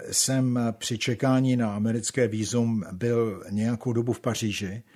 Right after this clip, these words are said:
a tam jsem v nějaké kavárně zahlédl člověka, který četl Solženicyna česky. Jmenoval se Petr. A, eh,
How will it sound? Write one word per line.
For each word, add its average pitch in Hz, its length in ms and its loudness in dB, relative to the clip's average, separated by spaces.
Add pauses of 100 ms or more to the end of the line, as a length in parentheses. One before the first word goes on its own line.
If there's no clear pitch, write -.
(480)
a 107 100 -6
tam 120 220 0
jsem 131 320 0
v 110 80 -2
nějaké 123 400 2
kavárně 131 560 2
zahlédl 120 540 0
člověka, 113 640 -2
který 113 400 -4
četl 117 600 -2 (280)
Solženicyna 113 920 2
česky. - 420 -4 (100)
Jmenoval 107 360 0
se 113 140 -2
Petr. - 400 -10 (800)
A, 98 420 -2
eh, 95 340 -4